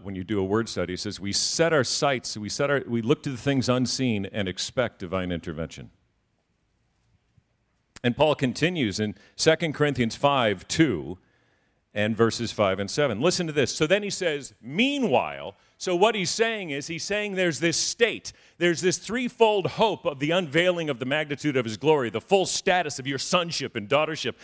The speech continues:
the complete, ridiculous physical transformation of your body. And then he goes on to say, "Meanwhile," meaning, so what about now?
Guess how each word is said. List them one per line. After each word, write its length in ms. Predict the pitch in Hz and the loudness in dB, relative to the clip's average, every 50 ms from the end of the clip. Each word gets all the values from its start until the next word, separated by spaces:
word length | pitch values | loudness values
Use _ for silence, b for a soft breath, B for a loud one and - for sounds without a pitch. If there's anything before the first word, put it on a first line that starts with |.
| B B | B B
the 120 | B 160 139 | B 2 2
complete, 560 | - 156 147 131 - 160 208 240 233 214 b b b b b | 2 -2 -6 -6 -2 0 2 2 2 -2 b b b b b
ridiculous 720 | 131 135 131 123 101 - 180 214 208 - 185 160 147 - | 4 4 4 4 2 2 2 2 2 0 0 2 2 0
physical 440 | - - 196 214 185 214 - 214 196 | 4 4 4 4 4 2 2 2 2
transformation 800 | 156 - 170 180 180 185 - - 147 143 151 170 175 - - 156 151 | 4 4 2 2 2 2 2 2 4 4 4 4 2 2 2 4 4
of 160 | 165 160 139 | 4 4 4
your 160 | 151 156 160 | 4 2 4
body. 440 | 135 - 151 156 131 110 92 71 62 _ b b b b b b b b | 6 4 4 6 6 2 -2 -6 -10 _ b b b b b b b b
And 100 | 135 151 | 2 2
then 120 | 165 196 | 2 2
he 60 | 220 | 4
goes 260 | 196 170 202 190 156 | 2 2 2 2 2
on 160 | 180 180 170 160 | 0 -2 -2 -2
to 80 | 151 | -4
say, 420 | - - 185 175 156 143 139 123 - _ _ _ _ _ | -4 -2 -2 0 0 -2 -4 -8 -12 _ _ _ _ _
"Meanwhile," 800 | - 135 214 277 285 262 226 185 135 110 95 80 73 76 82 | -8 -4 -2 0 0 0 0 0 0 0 0 -2 -4 -8 -10
meaning, 500 | 104 147 190 196 190 175 160 139 127 113 _ _ _ _ _ _ _ _ _ | -4 -2 -2 0 0 -2 -4 -6 -6 -10 _ _ _ _ _ _ _ _ _
so 200 | - - 185 175 | -6 0 0 0
what 260 | 160 156 208 262 262 | 2 2 2 2 2
about 420 | 233 180 175 208 208 202 180 - | 0 0 2 2 2 0 -2 -4
now? 480 | 123 160 190 208 202 180 131 87 69 - | -4 0 2 2 2 2 0 -2 -6 -14